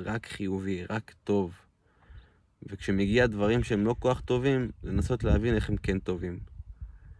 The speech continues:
אה, ואני רוצה לעוף. באמת, אני רוצה לעוף. ולעוף זה הרבה בראש. אני בחור של טיסנים וכאלה, אני אוהב, אני אוהב כל מיני מטוסים ו-,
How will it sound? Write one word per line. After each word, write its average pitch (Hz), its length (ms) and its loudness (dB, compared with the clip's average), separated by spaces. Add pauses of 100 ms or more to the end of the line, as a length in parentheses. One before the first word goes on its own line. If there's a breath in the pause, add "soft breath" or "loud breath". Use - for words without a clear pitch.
(460 soft breath)
אה, 90 800 0 (2250)
ואני 92 280 -4
רוצה 117 260 0
לעוף. 123 560 -2 (880)
באמת, 92 600 -4
אני 92 140 -2
רוצה 92 280 -4
לעוף. 101 400 0 (1080)
ולעוף 92 340 -4
זה 101 100 -4
הרבה 98 220 -2
בראש. 95 560 -6 (1700 soft breath)
אני 80 320 -6
בחור 95 280 2
של 101 160 -2
טיסנים 101 520 0
וכאלה, 95 500 -2
אני 98 340 -6
אוהב, 90 160 -4
אני 92 160 -6
אוהב 92 120 -4
כל - 140 -6
מיני 92 260 -2
מטוסים 92 580 0
ו-, 95 80 -6